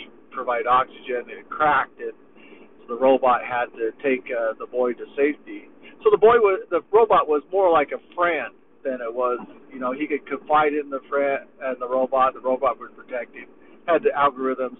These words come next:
that, um, were designed to ensure the safety of the boy. And that, you know, it didn't, the book didn't talk about the boy's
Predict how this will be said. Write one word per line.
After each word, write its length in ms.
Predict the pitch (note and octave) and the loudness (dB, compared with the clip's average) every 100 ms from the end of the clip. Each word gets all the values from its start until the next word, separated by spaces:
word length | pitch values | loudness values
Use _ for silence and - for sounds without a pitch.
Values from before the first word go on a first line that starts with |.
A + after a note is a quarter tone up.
| - | -10
that, 220 | B2+ A#2 - _ _ _ _ - | -8 -8 -12 _ _ _ _ -10
um, 400 | A#2+ A2+ A2 - - - | -6 -4 -6 -10 -20 -8
were 100 | B2+ | -6
designed 380 | B2 B2 B2+ B2+ A#2 | -6 -2 -2 -2 -6
to 40 | |
ensure 440 | A2+ - C#3+ C3+ | -14 -8 -2 -2
the 100 | B2 A2 | -2 -6
safety 360 | C3+ B2+ - B2 | -4 -4 -6 -6
of 160 | A2+ A2 | -6 -8
the 60 | G#2+ | -8
boy. 360 | C3 C3+ G#2 G#2 - - - - - _ A#2+ | -2 -2 -4 -10 -20 -20 -20 -20 -20 _ -16
And 140 | A2+ | -12
that, 180 | A#2+ A2+ | -10 -4
you 80 | C#3+ | 0
know, 120 | C#3 | 2
it 80 | C3 | 2
didn't, 220 | D#3 C#3 - _ | 0 -6 -10 _
the 80 | C#3+ | -4
book 240 | C3+ D#3 - | 0 0 0
didn't 200 | C#3+ A#2+ | -6 0
talk 260 | C#3 C3 | 0 0
about 340 | C3 B2+ A#2+ A#2 | 0 2 2 0
the 80 | |
boy's 300 | - B2+ A#2+ | -4 -2 -2